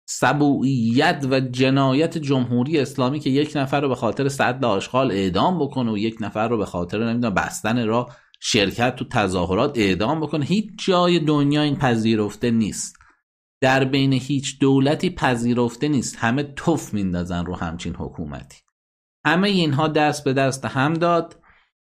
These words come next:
و امروز با رأی قاطع نود و نه ممیز نه دهم درصد رأی دادن که سپاه پاسداران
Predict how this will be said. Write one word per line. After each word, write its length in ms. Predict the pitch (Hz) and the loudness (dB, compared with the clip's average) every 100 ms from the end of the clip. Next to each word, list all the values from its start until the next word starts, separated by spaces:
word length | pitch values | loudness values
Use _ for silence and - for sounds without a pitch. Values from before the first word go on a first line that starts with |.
| _ - _ _ | _ -20 _ _
و 580 | 95 98 98 104 98 90 | -8 -6 0 2 2 2
امروز 680 | 110 113 117 139 147 139 - - | 2 0 2 2 2 0 -10 0
با 180 | 117 | 2
رأی 440 | 113 135 - 156 156 | 4 2 0 0 -2
قاطع 720 | 151 139 135 131 160 107 - 107 | 0 2 2 0 2 2 0 -2
نود 420 | 110 123 123 123 | 0 2 0 0
و 60 | |
نه 480 | 127 135 170 180 - - _ _ _ _ _ _ | 0 2 2 0 -4 -20 _ _ _ _ _ _
ممیز 640 | 165 165 156 147 143 131 | 0 2 2 2 2 2
نه 360 | 135 175 202 - | 2 4 2 0
دهم 340 | 139 135 139 131 | 2 2 2 2
درصد 680 | 120 120 113 131 139 135 - _ _ | 2 0 0 0 0 -4 -16 _ _
رأی 280 | 120 127 135 | 0 2 2
دادن 420 | 120 123 123 120 | 2 2 2 0
که 140 | 117 110 | -2 -4
سپاه 440 | - 101 113 107 | -2 -4 0 -2
پاسداران 880 | 101 98 90 - 92 92 107 98 | 0 -2 -4 -4 -4 -2 -2 -4